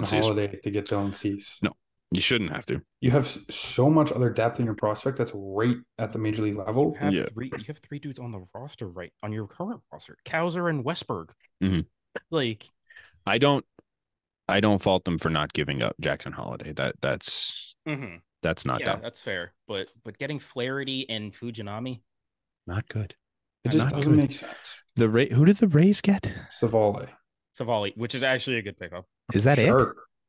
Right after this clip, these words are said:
Speaker 2: He's
Speaker 3: He's like a
Speaker 2: having the best year he's ever had and the
Speaker 3: He's like
Speaker 2: best
Speaker 3: a
Speaker 2: year he will ever
Speaker 1: Yeah, and
Speaker 2: have
Speaker 1: he's
Speaker 2: again.
Speaker 1: only gonna get better with the Rays. It's just kinda
Speaker 3: He's a
Speaker 1: how things work.
Speaker 3: he's a
Speaker 2: No, he's
Speaker 3: he's a
Speaker 2: not.
Speaker 3: he's a two four right now. Like,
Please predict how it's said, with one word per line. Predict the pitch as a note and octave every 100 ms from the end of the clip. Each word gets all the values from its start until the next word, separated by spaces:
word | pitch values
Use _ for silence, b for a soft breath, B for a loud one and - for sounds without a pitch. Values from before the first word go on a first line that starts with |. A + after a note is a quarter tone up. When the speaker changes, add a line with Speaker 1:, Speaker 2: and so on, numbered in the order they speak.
| _ _ _ _ _ _
Speaker 2:
He's | G#2 G2
Speaker 3:
He's | A#2+
like | A2
a |
Speaker 2:
having | A2+ G#2
the | G2+
best | - B2 - -
year | D#3
he's | C3+ A#2+
ever | C3 C#3
had | D3 D#3+
and | A#2+ G#2+
the |
Speaker 3:
He's | D3+
like | -
Speaker 2:
best | D3+
Speaker 3:
a |
Speaker 2:
year | D3+ C3+
he | C3+
will | A#2+
ever | C3
Speaker 1:
Yeah, | G#2+
and | G2
Speaker 2:
have |
Speaker 1:
he's | G2
Speaker 2:
again. | A2+
Speaker 1:
only | A2+ G#2
gonna | G#2
get | F2+ F#2 G2 E2
better | E2+ D#2+ D2+
with | D2
the | D2
Rays. | D2+ C#2 D#2
It's | E2
just | F2 -
kinda | F2
Speaker 3:
He's | E2
a |
Speaker 1:
how | D2+
things | D#2 D2+
work. | B1 A2+
Speaker 3:
he's | A2
a |
Speaker 2:
No, | A#2+ G#2+
he's |
Speaker 3:
he's | C#3 C3
a |
Speaker 2:
not. | - - _
Speaker 3:
he's | E3+ B2+
a |
two | - - E3+
four | E3+ E3 A2 - _ -
right | G#2+
now. | G2 G2+ - _ _ _
Like, | - A2